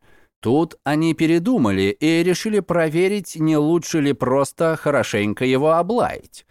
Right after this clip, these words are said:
Тогда спустили маршала Виллара и короля Якова Третьего.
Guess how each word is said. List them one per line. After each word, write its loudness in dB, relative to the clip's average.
Тогда -2
спустили -2
маршала 0
Виллара 0
и -4
короля 0
Якова -2
Третьего. -6